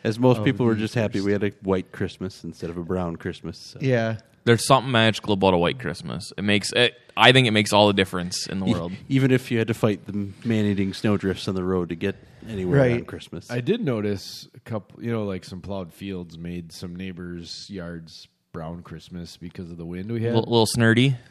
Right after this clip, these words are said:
Speaker 4: Yeah, like, a lot of snurdy.
Speaker 1: Yeah, driving around yesterday was a lot of brown snow.
Speaker 4: Yeah.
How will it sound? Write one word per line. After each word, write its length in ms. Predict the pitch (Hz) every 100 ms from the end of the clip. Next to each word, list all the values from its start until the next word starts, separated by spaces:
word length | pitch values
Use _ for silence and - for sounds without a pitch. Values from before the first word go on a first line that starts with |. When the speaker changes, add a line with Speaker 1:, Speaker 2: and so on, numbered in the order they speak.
| -
Speaker 4:
Yeah, 440 | 98 95 95 92 85
like, 120 | 78 _ -
a 60 |
lot 200 | 85 82
of 80 | 80
snurdy. 320 | - 87 82
Speaker 1:
Yeah, 80 | 95
driving 300 | 87 113 147
around 140 | 117 98
yesterday 300 | 110 98 82
was 160 | 76 78
a 20 |
lot 380 | 76 80 80 80
of 80 |
brown 280 | 80 78 80
snow. 360 | - 73 78 78
Speaker 4:
Yeah. 280 | 80 80